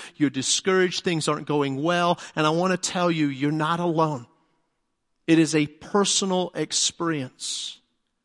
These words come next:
but it is also a powerful experience. What did Paul say? "I want to experience the resurrection." What is that? That God can take people who are dead in their sins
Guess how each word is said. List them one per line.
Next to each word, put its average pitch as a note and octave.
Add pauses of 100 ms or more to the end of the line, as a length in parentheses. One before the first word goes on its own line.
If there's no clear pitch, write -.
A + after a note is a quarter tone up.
(580)
but C3+
it C3+
is C#3
also E3
a D3
powerful D#3+
experience. C3
What D3
did D3
Paul D3+
say? C#3+
"I C3+
want D3
to C#3+
experience D3 (420)
the C3+
resurrection." B2+ (520)
What D3+
is C#3+
that? A#2 (920)
That C#3
God F3+
can D3+
take -
people F3
who E3
are D3
dead C#3
in E3
their E3
sins B2+